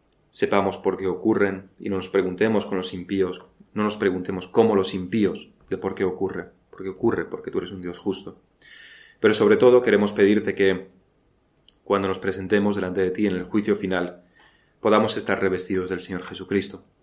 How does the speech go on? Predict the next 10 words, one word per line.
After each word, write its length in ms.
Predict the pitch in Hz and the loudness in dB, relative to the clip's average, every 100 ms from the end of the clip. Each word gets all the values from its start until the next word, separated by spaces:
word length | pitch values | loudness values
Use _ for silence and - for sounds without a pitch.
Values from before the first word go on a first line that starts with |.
| _ _ _ - | _ _ _ -4
para 160 | 98 | -2
que 120 | 104 | 0
en 100 | 95 | 0
su 180 | 92 120 | -2 -4
justicia 580 | - 107 120 113 95 87 | -4 -2 -2 0 -6 -8
estemos, 520 | - - 92 87 - _ _ _ _ _ _ _ _ _ _ _ _ _ _ _ | -10 -6 -4 -6 -10 _ _ _ _ _ _ _ _ _ _ _ _ _ _ _
estemos 360 | - - 101 98 | -4 0 2 2
vestidos, 480 | 90 - 95 92 - | -2 0 0 0 -6
para 260 | - 95 | -4 -2
que 340 | 98 92 87 | 0 0 -2